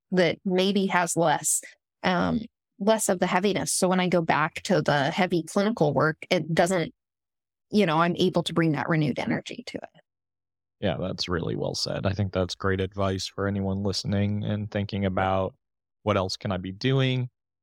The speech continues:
Speaker 2: What would this do for me emotionally, financially?" Um, and I do think the importance of having your ideal client and your niche are,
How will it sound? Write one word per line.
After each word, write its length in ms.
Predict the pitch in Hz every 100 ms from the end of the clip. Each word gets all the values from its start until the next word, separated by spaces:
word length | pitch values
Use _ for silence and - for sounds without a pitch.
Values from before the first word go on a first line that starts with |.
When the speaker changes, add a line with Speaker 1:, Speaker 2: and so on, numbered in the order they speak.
| _ _ _
Speaker 2:
What 200 | 101 -
would 120 | 98
this 220 | 95 -
do 180 | - 104
for 160 | -
me 180 | 101 98
emotionally, 680 | 87 92 104 - 107 107 107
financially?" 880 | 110 101 80 95 104 104 101 104 104 _ _ _ _ _ _
Um, 420 | 117 - 98 - _ -
and 100 | 110
I 60 |
do 160 | 127 107
think 220 | - 87
the 100 | 87
importance 460 | 80 - 95 98 -
of 80 | 107
having 340 | 107 98 92
your 180 | 92 82
ideal 280 | - 104 -
client 340 | - 104 98
and 100 | 85
your 100 | 92
niche 300 | 92 90 -
are, 280 | - 50